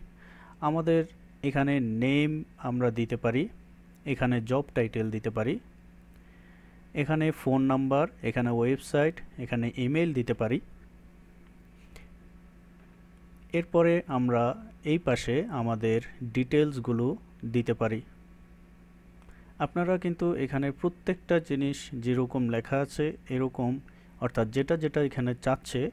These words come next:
সেটা সেটা দিয়ে কিন্তু আপনারা এটা পূরণ করবেন। পূরণ করে আপনারা এটা একটা নিজেদের রিজিউম বা নিজেদের সিভি হিসেবে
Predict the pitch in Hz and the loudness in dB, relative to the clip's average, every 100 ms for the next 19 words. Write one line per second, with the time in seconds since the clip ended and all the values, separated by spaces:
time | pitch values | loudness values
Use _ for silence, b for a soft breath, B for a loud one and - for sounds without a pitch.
0 | - - 135 143 131 139 120 123 156 180 | -8 -6 -2 -2 -2 -4 0 0 0 -2
1 | 175 135 123 117 110 120 170 - - 127 | -2 -2 0 0 0 -2 -4 -6 -2 0
2 | 113 110 110 107 240 - B B B B | 0 -2 -2 -2 -6 -10 B B B B
3 | B - 160 165 160 160 156 160 156 - | B -6 0 0 0 4 6 6 4 -4
4 | - 120 127 123 123 - - 117 120 143 | -8 -4 0 2 0 -2 -8 0 2 2
5 | - - 131 123 113 120 123 131 127 113 | -2 -8 -6 -2 0 0 2 2 2 2
6 | 117 117 120 123 120 110 113 117 113 113 | 0 0 2 2 2 0 0 -2 0 0
7 | 113 113 - B B B - 160 160 175 | 2 0 -2 B B B 0 2 4 2
8 | 127 127 120 127 | 0 0 2 2